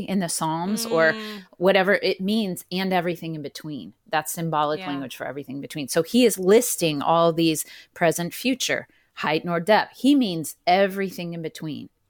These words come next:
Speaker 2: Mm.
Speaker 1: There's nothing.
Speaker 2: Mm-hmm.
Speaker 1: Nothing can
Speaker 2: Mm.
Speaker 1: separate you from him. That's how committed. And it's not because it just sits there as this force in the earth. It is because he is actively sustaining.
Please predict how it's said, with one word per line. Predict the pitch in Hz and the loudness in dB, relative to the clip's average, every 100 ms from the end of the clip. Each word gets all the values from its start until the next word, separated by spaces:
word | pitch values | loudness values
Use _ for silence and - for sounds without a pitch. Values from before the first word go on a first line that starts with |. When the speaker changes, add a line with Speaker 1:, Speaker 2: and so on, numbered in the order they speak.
| _ _ _ _ - | _ _ _ _ -18
Speaker 2:
Mm. | 220 214 196 | -14 -12 -4
Speaker 1:
There's | 165 185 180 | 2 2 2
nothing. | 175 196 220 | -2 -2 -8
Speaker 2:
Mm-hmm. | 214 196 _ _ _ _ - | -14 -16 _ _ _ _ -8
Speaker 1:
Nothing | 185 208 208 | -4 -2 -4
can | 208 | -6
Speaker 2:
Mm. | 196 | -8
Speaker 1:
separate | 208 175 151 139 | -8 -4 -4 -4
you | 143 | -6
from | 139 139 | -8 -8
him. | 139 131 | -10 -2
That's | 175 180 - | 0 0 0
how | 220 | 0
committed. | - 196 185 - | 2 2 2 2
And | 202 | 2
it's | 190 | 2
not | 185 185 202 | 2 2 2
because | 214 220 190 | 0 2 -2
it | 175 | 0
just | 180 170 - | 0 -2 -2
sits | - 190 - - | 0 -2 -2 0
there | 170 147 139 139 | 2 4 4 4
as | 160 160 | 2 2
this | 170 156 - - - - - | 2 2 0 -2 -18 -20 -10
force | - - 196 190 165 | -8 4 6 6 2
in | - 165 | -2 0
the | 147 | 0
earth. | 170 160 - | 2 0 0
It | 185 | 0
is | 180 | 0
because | 165 170 170 | -4 -6 -8
he | - 175 | -4 -2
is | 156 - - | -2 -4 -2
actively | 160 185 - - 160 147 143 135 - _ | 0 0 -4 -4 -4 -4 -6 -6 -10 _
sustaining. | - - 170 - - 151 156 151 107 135 | -10 -4 -4 -2 -4 -4 -4 -4 -8 -14